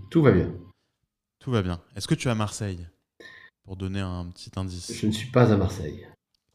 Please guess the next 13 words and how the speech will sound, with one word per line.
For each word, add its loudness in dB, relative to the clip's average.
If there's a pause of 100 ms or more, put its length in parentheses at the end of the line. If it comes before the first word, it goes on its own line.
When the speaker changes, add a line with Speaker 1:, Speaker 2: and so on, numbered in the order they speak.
(220)
Speaker 2:
Tu -20
n'es -8
pas -4
à -2
Marseille. -8
Speaker 1:
Non. 0
Speaker 2:
Dans 0
quelle -2 (360)
région 2
du -4
monde -2
te -6
trouves-tu ? -10